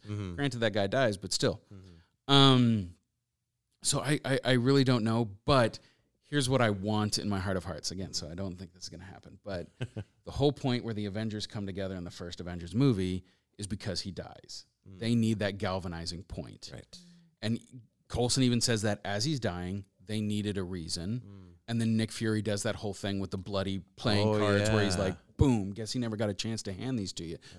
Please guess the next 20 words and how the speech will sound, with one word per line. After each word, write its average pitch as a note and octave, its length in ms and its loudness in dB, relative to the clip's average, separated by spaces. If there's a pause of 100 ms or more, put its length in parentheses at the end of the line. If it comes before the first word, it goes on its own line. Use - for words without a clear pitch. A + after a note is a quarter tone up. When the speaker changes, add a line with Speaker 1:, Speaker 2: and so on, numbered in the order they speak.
Speaker 2:
Like, G2+ 100 0
Speaker 1:
Uh-huh. G2 80 -8 (100)
Speaker 2:
really C#3 280 0
nail A#2+ 400 0
home G#2+ 260 0
the F2 80 -6
guilt G#2 500 -2
'cause G2 180 -6
he's F#2 240 -6 (260)
a - 60 -6
spy G2+ 380 -2
and E2+ 140 -12
an F2 120 -12
ass. D2+ 340 -6 (460)
Speaker 1:
Yeah. B2 80 -4
<laughs> - 40 -12
Speaker 2:
Well, B2 420 4 (1080)
that C3 220 2
was C3+ 140 2
awesome. A2+ 520 -2